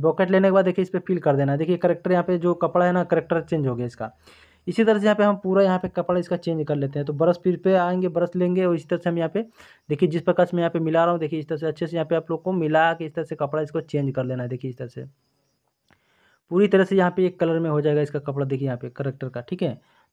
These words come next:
तो इस तरह से आपको मिलाना है यहाँ पे दोस्तों, बहुत अच्छी तरीके से यहाँ पे आपको मैं बता रहा हूँ ना, इस तरह से आपको कोई नहीं बताने वाला। देखिए यहाँ पे अच्छे से इसका जो कपड़ा है यहाँ पे चेंज कर सकते हैं यहाँ से, ठीक है। यहाँ पे इस तरह से आप लोग इस तरह से कपड़ा चेंज कर लेना। अभी आपको बताऊँगा, देखिए यहाँ पे पूरी तरह से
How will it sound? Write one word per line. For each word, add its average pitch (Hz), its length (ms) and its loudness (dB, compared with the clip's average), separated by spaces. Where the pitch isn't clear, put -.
तो - 160 -20
इस 180 120 -2
तरह 196 100 4
से 190 100 0
आपको 185 200 2
मिलाना 165 340 2
है 180 60 2
यहाँ 175 140 2
पे 175 100 -6
दोस्तों, 175 360 -4
बहुत 151 300 -2
अच्छी 160 260 -8
तरीके 165 240 -8
से 165 100 -6
यहाँ 160 160 -2
पे 165 100 -4
आपको 160 200 -8
मैं 156 140 -6
बता 143 240 -2
रहा 160 100 -2
हूँ 165 80 -6
ना, 170 180 -6
इस 135 180 -14
तरह 147 100 -4
से 120 180 -10
आपको 156 260 -2
कोई 185 240 2
नहीं 185 120 6
बताने 170 260 2
वाला। 165 180 2
देखिए 156 220 -2
यहाँ 147 120 0
पे 151 100 -2
अच्छे 147 220 -2
से 175 100 -4
इसका 180 200 -2
जो 170 120 -4
कपड़ा 170 260 0
है 180 60 2
यहाँ 170 120 0
पे 165 100 -6
चेंज 156 240 -6
कर 156 120 -2
सकते 151 240 -6
हैं 135 60 0
यहाँ 123 120 -4
से, 123 180 -14
ठीक 175 140 -8
है। 175 40 -2
यहाँ 139 120 -4
पे 123 140 -12
इस 151 120 -10
तरह 170 100 -2
से 175 80 2
आप 175 140 0
लोग 175 180 0
इस 160 100 -8
तरह 170 100 -2
से 165 80 -4
कपड़ा 170 280 0
चेंज 170 240 -2
कर 160 100 0
लेना। 156 240 -2
अभी 156 200 -2
आपको 160 200 -2
बताऊँगा, 165 340 0
देखिए 156 240 -4
यहाँ 147 100 -2
पे 139 120 -14
पूरी 160 200 -8
तरह 165 160 -4
से 151 140 -12